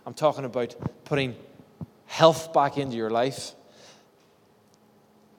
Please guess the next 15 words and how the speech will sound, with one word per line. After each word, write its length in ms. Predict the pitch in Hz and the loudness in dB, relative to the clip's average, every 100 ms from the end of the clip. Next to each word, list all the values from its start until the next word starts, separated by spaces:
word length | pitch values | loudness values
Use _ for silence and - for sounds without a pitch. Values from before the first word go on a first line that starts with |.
| _ - _ _ | _ -20 _ _
and 100 | 139 | -6
starting 260 | - 147 131 | 2 2 2
to 60 | |
go 120 | 123 | 0
the 100 | 127 | 2
right 180 | 120 123 | 2 0
direction. 480 | 123 117 120 - 127 110 - - _ _ _ _ _ _ - - | 0 0 0 -4 -6 -14 -20 -20 _ _ _ _ _ _ -20 0
So 120 | 196 | 8
here's 180 | 190 214 | 10 10
three 220 | 220 202 | 8 4
ways 520 | 165 156 170 156 - - - - - - _ | 6 6 6 2 -4 -14 -20 -20 -20 -20 _
that 140 | 151 | 0
could 140 | 175 143 | 2 2
help 380 | 156 202 - | 8 8 8
you 360 | 170 151 147 127 | 2 2 2 -2